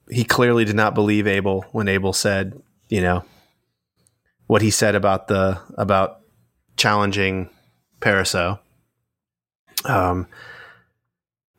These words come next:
uh, yeah, another knight's on Abel.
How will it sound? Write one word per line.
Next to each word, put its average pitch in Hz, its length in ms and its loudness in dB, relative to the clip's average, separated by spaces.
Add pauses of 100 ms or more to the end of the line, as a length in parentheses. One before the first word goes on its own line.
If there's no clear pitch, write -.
uh, 98 600 2 (1400)
yeah, 104 300 0 (260)
another 110 280 2
knight's 110 280 0
on 107 140 0
Abel. 120 480 0